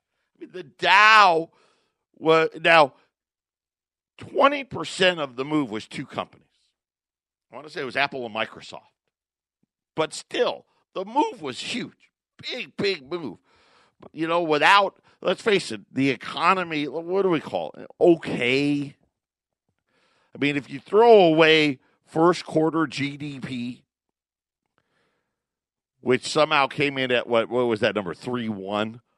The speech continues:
I think all the, what, the second, the third, the fourth quarter was all what?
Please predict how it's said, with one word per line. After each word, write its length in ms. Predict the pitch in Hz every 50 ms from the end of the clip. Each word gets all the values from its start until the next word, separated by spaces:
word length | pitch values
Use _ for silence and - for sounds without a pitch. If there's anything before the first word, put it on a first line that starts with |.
| _ -
I 80 | 123
think 200 | 156 214 247 277
all 200 | - 185 190 196
the, 180 | 170 151 139 131
what, 240 | 120 151 143 - -
the 80 | 120
second, 500 | 117 - - 208 196 - - 208 196 185 _ -
the 120 | 139 131
third, 460 | - - 185 180 180 185 185 170 -
the 100 | 143 139
fourth 400 | - - 170 175 175 180 - -
quarter 600 | - - 170 170 170 175 165 170 170 165 160 160 _ _ _ _ _ _ _ _ _ _ _ _ _ _ _ _ _ _ _ _ _ _ _ _ _ _ -
was 200 | - 139 147 120
all 220 | 156 170 180 170
what? 300 | 143 135 123 98 82 -